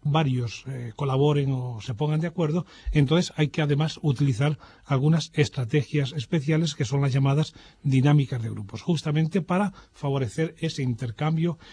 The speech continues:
y esa comunicación entre varias personas. En el manual nuestros alumnos y cualquiera que quiera enterarse, hay muchas, como puede ser el trabajo colaborativo, el team teaching, que es el trabajo en equipo, o incluso el Philips sesenta y seis, donde varias personas,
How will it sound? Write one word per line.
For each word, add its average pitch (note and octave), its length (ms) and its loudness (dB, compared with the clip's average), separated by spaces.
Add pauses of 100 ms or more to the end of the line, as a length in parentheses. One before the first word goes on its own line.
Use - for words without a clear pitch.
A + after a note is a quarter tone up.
(120)
y C#3+ 100 2
esa C#3+ 180 2
comunicación C#3 640 2
entre C3 200 2
varias C3 260 0
personas. A2+ 480 -6 (400)
En D#3+ 120 2
el E3 100 6
manual E3 320 6
nuestros C3+ 300 2
alumnos C#3+ 500 4
y B2+ 140 -8
cualquiera A#2+ 480 -2
que A2+ 160 -10
quiera B2 480 -2
enterarse, D3 580 2 (320)
hay C#3 140 4
muchas, E3 420 4
como B2+ 240 -2
puede C3 160 2
ser C#3 160 2
el C3 80 4
trabajo B2 340 -2
colaborativo, D3+ 800 2 (500)
el C3 420 2
team C#3 260 4
teaching, D3+ 480 0
que C3+ 60 -6
es A#2+ 60 -2
el C#3 80 -2
trabajo B2+ 400 -6
en A#2+ 80 -2
equipo, D#3 540 2 (340)
o D3 100 4
incluso C#3+ 440 4
el C3+ 80 6
Philips D3+ 360 2
sesenta C3 420 -2
y D#3 60 2
seis, D#3+ 360 0
donde B2+ 220 -6
varias C3+ 260 -4
personas, D#3 560 -4